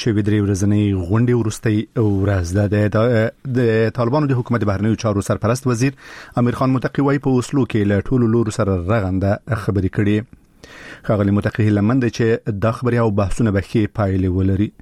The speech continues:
په عین حال کې یو شمیر لویدیز ډیپلوماټان چې له طالب پلاوي سره یې کتلي وایي، طالبانو ته یې واضح کړي چې د خلکو زنداني کول، تریتم کول او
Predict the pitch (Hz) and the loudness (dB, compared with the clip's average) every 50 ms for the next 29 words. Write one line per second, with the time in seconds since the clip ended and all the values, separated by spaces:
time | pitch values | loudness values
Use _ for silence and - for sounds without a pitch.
0 | - - - - - - - - - - 135 135 135 127 127 123 - - 127 123 | -20 -20 -20 -20 -20 -20 -20 -10 -6 -2 0 0 2 2 0 0 0 -2 -2 -2
1 | - - 127 120 120 110 - - 113 107 110 110 113 113 127 120 98 110 92 107 | 0 0 0 0 0 -2 -2 -2 0 2 2 2 2 2 2 0 0 -2 -2 0
2 | 104 101 101 98 - 110 101 - 113 104 95 - 101 101 107 - - 101 101 101 | 0 0 0 0 0 -2 -2 0 0 -2 0 0 0 0 0 0 0 0 2 2
3 | 101 98 - - 104 98 98 101 - - 117 - - 107 - - 98 95 92 101 | 2 0 0 0 0 0 2 0 0 -2 -4 -2 -2 -2 0 0 2 2 2 2
4 | 101 110 117 - - 117 110 104 113 113 113 107 - 123 113 113 113 110 110 113 | 2 2 0 0 0 -2 -2 0 0 0 0 0 0 0 0 2 2 2 0 -2
5 | - _ - 107 101 95 95 95 87 90 98 95 - - 151 131 107 - 107 101 | -2 _ 0 0 2 2 2 0 0 0 0 0 0 0 -2 -2 0 0 -2 -2
6 | - - 107 92 - 107 92 90 90 90 98 95 92 87 - - 104 95 101 104 | -2 -2 -4 -2 -2 -2 0 0 0 0 0 0 0 -2 0 0 0 2 2 2
7 | 101 - 104 101 92 - 98 92 92 - 107 98 98 107 110 113 107 | 0 0 0 -2 0 0 0 0 0 0 0 0 2 2 0 0 0